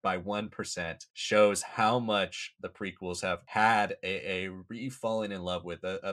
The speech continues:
people are taking a second look at those films for what they are. And, and I truly think they deserve it because they're all good in their own ways.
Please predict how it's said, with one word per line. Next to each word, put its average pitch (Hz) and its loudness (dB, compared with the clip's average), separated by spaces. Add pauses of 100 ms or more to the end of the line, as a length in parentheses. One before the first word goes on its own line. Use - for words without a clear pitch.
people 117 -6
are 104 0
taking 131 -8
a 107 -4
second 135 -4
look 101 -6
at 90 -6
those 90 -6
films 95 -4
for 95 -12
what 95 -4
they 85 -6
are. 90 -2 (200)
And, 104 -4
and 104 -2
I 107 2
truly 117 -4
think 104 -6
they 101 -4
deserve 90 -4
it 62 -14
because 87 -8 (560)
they're 98 0
all 117 0
good 101 -4
in 95 -6
their 90 -4
own 87 -6
ways. 87 0